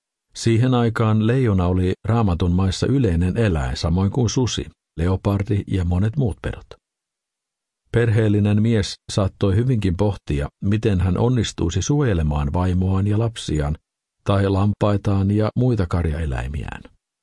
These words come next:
Tällaiset huolenaiheet olivat luonnollisia. Siksi Jesajan luvun yksitoista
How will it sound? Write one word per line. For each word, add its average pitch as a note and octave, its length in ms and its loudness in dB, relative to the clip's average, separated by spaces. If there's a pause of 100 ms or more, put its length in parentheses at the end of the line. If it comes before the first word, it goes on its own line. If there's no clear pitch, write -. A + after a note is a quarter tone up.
(220)
Tällaiset G2+ 480 0
huolenaiheet A2 600 2
olivat B2 320 0
luonnollisia. - 680 -4 (1080)
Siksi C3 440 -2
Jesajan F#2+ 640 0
luvun G#2+ 260 2
yksitoista F2 680 -2